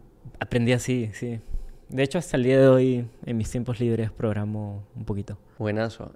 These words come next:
Speaker 2: ¿Y, y cómo nace Monkey Fit? O sea, ¿cuál fue el, o sea, ya, ya hablaste un poco de cuál era la,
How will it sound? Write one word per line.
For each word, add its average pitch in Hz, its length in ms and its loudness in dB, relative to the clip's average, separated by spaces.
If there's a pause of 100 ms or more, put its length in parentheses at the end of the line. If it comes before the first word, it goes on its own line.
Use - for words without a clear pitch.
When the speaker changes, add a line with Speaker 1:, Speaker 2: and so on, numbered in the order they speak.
Speaker 2:
¿Y, 107 880 4
y 113 80 -4
cómo 123 240 4
nace 123 680 4
Monkey 107 280 -2
Fit? - 220 -8
O - 40 -10
sea, 98 140 -8
¿cuál 104 140 -2
fue 110 260 2
el, 104 360 -2
o - 40 -14
sea, 110 100 4
ya, 113 140 6
ya 117 140 4
hablaste 120 240 4
un 117 80 0
poco 120 280 4
de 104 240 4
cuál 113 200 4
era 113 180 6
la, 107 320 4